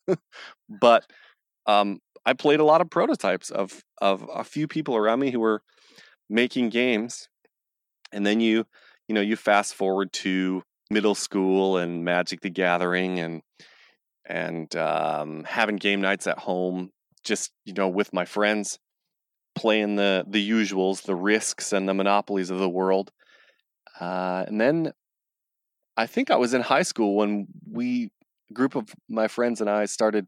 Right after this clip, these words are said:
making a card game, which was trash, but, uh, it was the beginning. And then later in my life, one of those friends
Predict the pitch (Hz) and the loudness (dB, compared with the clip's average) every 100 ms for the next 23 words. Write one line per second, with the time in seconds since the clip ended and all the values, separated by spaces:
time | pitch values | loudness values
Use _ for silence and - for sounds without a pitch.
0 | _ _ _ _ _ _ 117 117 - 110 | _ _ _ _ _ _ -2 -2 0 0
1 | 98 92 _ - 120 123 107 101 95 98 | 0 -2 _ 0 4 4 2 -4 -4 -6
2 | _ _ - - _ _ _ _ _ 101 | _ _ -20 -20 _ _ _ _ _ -8
3 | 95 - 87 - - - - 85 87 113 | -6 -4 -4 -6 -12 -6 -2 0 0 -4
4 | - - 98 - _ _ _ _ _ - | -6 0 0 0 _ _ _ _ _ -4
5 | 87 85 90 110 101 - 95 104 127 107 | 0 2 0 0 -2 -4 -6 0 2 2
6 | 101 - 101 104 110 107 101 104 127 117 | -2 -4 -2 2 2 0 0 2 2 2
7 | 107 101 101 117 151 127 104 117 110 101 | 2 2 2 4 2 2 2 2 2 0
8 | 95 - 101 101 107 | -2 -2 -2 -2 -4